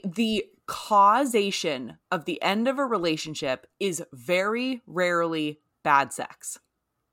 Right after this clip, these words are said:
where the person is like, "I am dumping you because we have crappy sex." It is usually because of other stuff, emotional, eh, needs-based,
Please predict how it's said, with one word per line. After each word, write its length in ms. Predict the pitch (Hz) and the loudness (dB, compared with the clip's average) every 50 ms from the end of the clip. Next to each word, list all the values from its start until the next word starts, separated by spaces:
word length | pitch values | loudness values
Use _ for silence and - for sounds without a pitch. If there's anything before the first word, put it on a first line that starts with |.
| _ _ _ _ _ _ _ _ _ - - 185 | _ _ _ _ _ _ _ _ _ -20 -20 -10
where 260 | - 170 196 190 180 175 | -2 2 4 4 4 4
the 100 | 180 170 | 2 -2
person 360 | - 185 190 185 - 208 202 | -2 -2 -4 -4 -4 -6 -6
is 120 | 196 170 | -4 -2
like, 220 | 185 170 160 - _ - | -2 -2 -2 -2 _ 4
"I 180 | 165 170 185 214 | 4 4 6 4
am 200 | 247 262 233 196 | 4 4 2 4
dumping 460 | - 196 185 190 202 - 190 156 156 | 6 6 6 6 6 2 0 0 0
you 220 | 147 147 139 135 127 | 0 -2 -2 -4 -4
because 400 | 120 151 - - 180 170 151 160 | -6 -6 -6 -4 -6 -4 -2 -2
we 120 | 175 165 | -4 -2
have 480 | 151 156 156 156 151 147 147 139 - - _ _ _ - | 2 4 6 6 6 4 2 0 -4 -12 _ _ _ -4
crappy 400 | - 196 165 139 139 - 139 127 | 4 6 6 6 4 2 -6 -6
sex." 540 | - - - - - _ - - - - _ _ _ _ _ _ _ - - - - - - - - - - - - _ _ - | -6 -8 -8 -10 -12 _ -18 -18 -18 -18 _ _ _ _ _ _ _ -20 -20 -20 -20 -18 -18 -18 -20 -20 -20 -20 -20 _ _ -2
It 120 | - 240 208 | 0 0 2
is 180 | 214 180 165 | 0 -2 -2
usually 380 | 180 185 208 233 220 269 294 294 | -2 0 0 0 0 0 0 0
because 340 | 233 277 - - 240 202 196 | 0 -2 -2 -2 -4 -2 -2
of 140 | 208 170 - - - | -2 -4 -4 -2 2
other 380 | 170 180 180 170 180 175 165 151 | 2 2 2 2 0 -2 -2 -4
stuff, 720 | - - - - - - 151 - - - - - - - _ _ _ - - | -6 -6 -6 -6 -2 -2 -2 -2 -2 -6 -14 -20 -20 -20 _ _ _ -4 -2
emotional, 800 | 190 190 196 196 196 196 - - 151 151 135 123 117 87 - - _ - _ _ _ _ _ - | -2 2 4 4 2 2 0 -4 -4 -4 -4 -4 -4 -6 -10 -12 _ -20 _ _ _ _ _ -8
eh, 220 | 151 165 156 104 - - | -6 -6 -6 -6 -8 -10
needs-based, 1120 | 180 175 185 190 196 202 202 175 - - - 175 160 151 143 139 139 - - - - - | -8 -6 -4 -2 -2 0 -2 -2 -4 -6 -2 0 0 0 0 -2 -4 -6 -8 -8 -8 -10